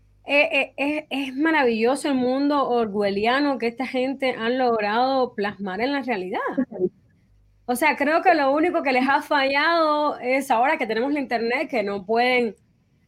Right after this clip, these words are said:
Speaker 1: que en serio no pueden, porque existe ahí, eh, modificar el pasado, pero el tema de las estadísticas son, son iguales, es como el mundo de, de mil novecientos ochenta y cuatro de Orwell. O sea, ellos hacen lo que les dé la gana con eso.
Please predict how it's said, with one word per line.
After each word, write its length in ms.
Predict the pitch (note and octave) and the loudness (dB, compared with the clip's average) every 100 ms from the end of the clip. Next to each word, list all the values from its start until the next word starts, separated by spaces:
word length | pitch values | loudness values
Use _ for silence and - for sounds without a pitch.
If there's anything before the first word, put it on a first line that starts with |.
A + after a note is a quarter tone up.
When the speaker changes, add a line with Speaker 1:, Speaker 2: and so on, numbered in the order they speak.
| _ | _
Speaker 1:
que 160 | - A3 | -4 -2
en 120 | A3+ | 0
serio 300 | A#3+ C4 D4+ | 0 2 4
no 220 | C4+ C4 | 2 2
pueden, 640 | C4+ A#3+ B3+ C4 A#3+ G3+ F#3+ | 2 4 6 4 2 -4 -6
porque 240 | G3 F#3+ | -10 -10
existe 440 | G3 B3 A#3 - | -8 -8 -8 -6
ahí, 480 | A3+ A3 B3 C#4 C4+ _ _ | -4 -2 -2 -2 -4 _ _
eh, 460 | G3 F#3+ F3 E3 C#3+ | -4 -2 -2 -4 -6
modificar 560 | A3+ A3+ A#3 A#3 G3+ G#3 | -2 0 0 -2 -2 -2
el 120 | B3 | -2
pasado, 680 | - F#3+ - F3+ C4+ G#3 F3+ | -6 -8 -6 -2 0 -2 -2
pero 180 | G#3 G3+ | -6 -6
el 120 | G3 | -4
tema 220 | A#3+ A#3+ | -2 -2
de 60 | D4+ | -2
las 100 | D4 | -2
estadísticas 720 | C4+ A3+ G3+ A3+ E4+ D4+ D4 | -4 -4 -4 -4 -4 -4 -4
son, 240 | C#4+ C#4+ | -4 -4
son 160 | A#3 C#4 | -4 -4
iguales, 560 | E4+ C4+ D#4+ A4+ G#3+ G#3+ | -2 0 0 0 -2 -2
es 120 | A#3 | -4
como 200 | D4 C#4+ | -2 -2
el 60 | |
mundo 400 | B3+ C4+ D4+ C#4+ | -2 -2 -2 0
de, 260 | B3 A#3 A#3 - _ _ - | 0 0 -2 -8 _ _ -4
de 240 | A#3 A3+ | 0 2
mil 400 | A3+ A#3+ C4+ C4+ | 2 0 -2 -2
novecientos 440 | B3+ B3 B3+ B3+ C#4+ | 0 -2 -2 -4 -2
ochenta 380 | C#4+ C#4+ C4+ | -2 -2 -2
y 60 | C4+ | -2
cuatro 360 | D#4 G4+ D#4 C4+ | 0 0 2 0
de 80 | A3 | 0
Orwell. 480 | F#3+ F#3 F#3 F3 - _ | 0 -2 -6 -10 -16 _
O 40 | |
sea, 180 | - C4+ | 0 2
ellos 160 | A#3+ C#4 | 2 2
hacen 260 | D4+ D#4 E4 | 0 0 -2
lo 100 | D4 | -2
que 80 | D4 | -2
les 140 | D4 | -2
dé 80 | D4 | 0
la 140 | D4 | 0
gana 280 | D4 F#4 F4 | 2 2 2
con 180 | A#3 A3 | 0 -2
eso. 360 | G#3 G3+ F3+ | -4 -6 -8